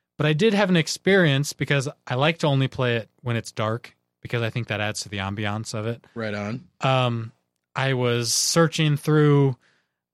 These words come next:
Speaker 1: like, a library type area, and it was kinda dark, so I lit some matches, and then I took a few more steps,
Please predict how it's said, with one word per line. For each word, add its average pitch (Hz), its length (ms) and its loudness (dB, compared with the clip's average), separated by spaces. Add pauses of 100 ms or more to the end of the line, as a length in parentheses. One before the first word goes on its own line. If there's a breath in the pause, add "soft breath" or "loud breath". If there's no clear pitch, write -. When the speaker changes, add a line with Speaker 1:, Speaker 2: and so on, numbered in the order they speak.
(140)
Speaker 1:
like, 135 160 -6
a 143 60 -2
library 139 720 2
type - 400 -4 (380)
area, 147 600 2
and 127 120 -2
it 123 40 0
was 123 120 -2
kinda 208 180 0
dark, 147 320 2
so 170 100 -2
I 156 40 2
lit 135 220 -2
some 135 200 -2
matches, 123 460 -4
and 120 120 -4
then 117 200 -4 (440 soft breath)
I 139 40 0
took 170 200 0
a 143 40 -12
few 185 140 0
more 160 160 2
steps, - 440 -2